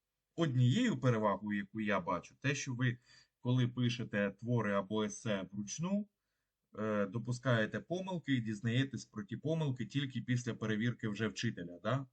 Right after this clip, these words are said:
І погану оцінку можете отримати випадково. А якщо ви робите це у текстовому процесорі, то він вам підкаже, де у вас помилки,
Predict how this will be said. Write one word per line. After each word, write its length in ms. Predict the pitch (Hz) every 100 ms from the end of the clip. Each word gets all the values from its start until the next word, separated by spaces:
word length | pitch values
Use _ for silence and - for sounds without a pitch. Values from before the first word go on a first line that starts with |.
| _
І 100 | -
погану 420 | - 104 110 104 101
оцінку 400 | 98 110 101 -
можете 300 | 92 87 90
отримати 500 | 95 92 92 87 90
випадково. 680 | 90 92 92 - 90 87 85 _ - - - _ -
А 280 | 104 101 98
якщо 360 | 104 - 127
ви 300 | 107 101 110
робите 420 | 113 104 104 98
це 180 | 92 -
у 120 | 90
текстовому 540 | 90 98 - - 95 92
процесорі, 640 | 110 107 190 208 190 175
то 180 | - 110
він 360 | 101 113 156
вам 220 | 123 131 127
підкаже, 680 | 139 - 110 98 87 90
де 200 | 90 98
у 140 | 92 87
вас 180 | 87
помилки, 680 | - 135 170 180 170 170 160